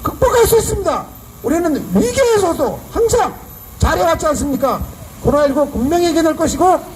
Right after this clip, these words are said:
잘 극복할 거라고 생각합니다. 모든 동작구민 여러분들, 이 자리에 계신 모든 여러분들 건강하시고 행복하시고 모든 행운이 우리 나경원 후보님과 함께 꼭 오선에서 성공을 해서 함께 하시기를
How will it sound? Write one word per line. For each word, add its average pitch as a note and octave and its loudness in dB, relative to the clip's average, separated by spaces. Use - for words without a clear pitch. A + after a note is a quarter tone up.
잘 C#4 0
극복할 B3+ -2
거라고 B3+ 2
생각합니다. A3+ 0
모든 C4 4
동작구민 C#4+ 2
여러분들, C#4+ 2
이 - -6
자리에 C4 2
계신 C4+ 0
모든 D#4+ 4
여러분들 F4 2
건강하시고 G#4 2
행복하시고 G#4+ 2
모든 D#4+ 0
행운이 A#4 2
우리 D4 -2
나경원 D4+ 0
후보님과 E4 2
함께 D#4 -2
꼭 C5+ 2
오선에서 E4 2
성공을 F4+ 2
해서 F4 2
함께 E4+ -4
하시기를 E4 -2